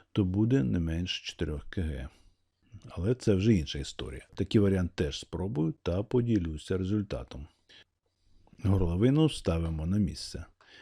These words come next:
Видно, що вона прокручується, тому для надійності я додаю трохи клею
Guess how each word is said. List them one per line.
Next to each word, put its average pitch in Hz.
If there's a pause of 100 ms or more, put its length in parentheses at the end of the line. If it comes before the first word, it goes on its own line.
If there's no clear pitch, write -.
(840)
Видно, 151
що 104
вона 92
прокручується, 120 (140)
тому 117
для 90
надійності 107
я 104
додаю 92
трохи 90
клею 92